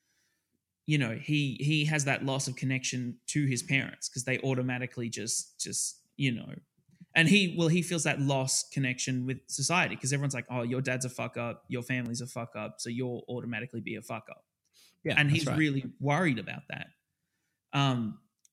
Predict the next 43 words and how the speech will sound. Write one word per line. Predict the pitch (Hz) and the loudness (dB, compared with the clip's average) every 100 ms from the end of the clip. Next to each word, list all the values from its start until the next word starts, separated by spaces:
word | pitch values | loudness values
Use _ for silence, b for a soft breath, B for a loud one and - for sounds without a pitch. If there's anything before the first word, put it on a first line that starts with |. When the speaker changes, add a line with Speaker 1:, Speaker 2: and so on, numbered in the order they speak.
| - | -8
Speaker 1:
Corey | 165 156 | -2 0
Feldman's | 143 165 170 180 151 | 2 2 4 2 2
character, | - 147 143 139 143 143 139 131 | 0 0 0 0 0 2 2 0
obviously, | - 135 135 135 - 135 131 120 - | 0 0 2 2 2 2 0 -2 -6
his | 139 127 120 | -4 -2 0
dad | 139 131 123 | 2 2 2
was, | 127 123 127 - | -4 -2 -4 -4
was, | 127 123 - | -6 -6 -8
was | 120 117 - - | -8 -8 -10 -10
established | - - 131 123 123 - - | -6 -2 -2 -2 -2 -4 -4
to | |
be | 123 117 | -6 -4
abusive, | 139 151 143 151 143 131 - _ _ _ _ _ _ _ _ _ _ _ - | -2 0 2 2 0 -2 -8 _ _ _ _ _ _ _ _ _ _ _ 0
and | 139 135 | 2 4
he's | 139 131 | 2 0
got | 135 135 | -2 0
that | 127 - | -2 -2
literal | 131 160 147 | 2 4 6
Speaker 2:
And | 113 | 6
Speaker 1:
loss | |
connection | 117 120 - 110 | 8 6 6 6
Speaker 2:
mentally, | 107 98 | 6 4
Speaker 1:
to | 95 | 2
him | 123 123 | -2 -2
now | 123 104 | 2 2
Speaker 2:
like, | 113 | 2
Speaker 1:
that | - | -6
he's | 113 - | -4 6
Speaker 2:
P | 143 123 | 6 6
T | 113 | 4
S | 104 | 4
D. | - 104 101 101 - _ - | 4 2 4 0 -6 _ -2
Speaker 1:
Yeah. | 139 110 - _ _ _ _ _ _ _ - - | 0 0 -6 _ _ _ _ _ _ _ -16 -2
But | 175 | 0
he's | 208 196 | 2 2
also | 254 247 208 | 0 0 0
got | 175 156 | -2 0
that | 147 - | -2 0
loss, | 143 135 143 - | 2 2 0 -2
like, | 135 127 - - - | -2 -2 -4 -10 -2
like, | 165 160 | 0 2
he | 170 | 0
thinks, | 170 156 - | 0 0 -2